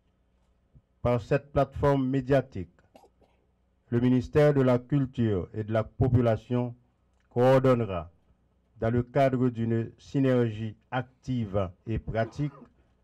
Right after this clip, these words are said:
et sous le leadership de la primature, les actions de sensibilisation de toutes les entités concernées en la matière, comme les médias publics, les médias privés, l'Association nationale des médias haïtiens,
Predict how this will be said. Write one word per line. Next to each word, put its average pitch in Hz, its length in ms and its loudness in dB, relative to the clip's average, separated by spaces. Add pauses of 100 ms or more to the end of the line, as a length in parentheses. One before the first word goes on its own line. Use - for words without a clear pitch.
(400)
et 113 160 -4
sous 131 220 -6
le 127 120 2
leadership 123 640 -2
de 113 100 -6
la 110 120 -4
primature, 120 800 -4 (760)
les 110 180 -2
actions 131 540 -2
de 107 380 -6
sensibilisation 120 1040 -4
de 113 120 -2
toutes 127 260 -6
les 110 200 0
entités 113 380 -4
concernées 113 600 -2
en 110 60 -4
la 104 100 -4
matière, 110 540 -2
comme 104 460 -8 (540)
les 113 140 -2
médias 110 540 -2 (460)
publics, 127 360 0 (840)
les 110 120 -6
médias 107 380 -4
privés, 123 520 -2 (840)
l'Association 123 840 0
nationale 120 540 0
des 110 100 2
médias 110 340 0
haïtiens, 107 500 -4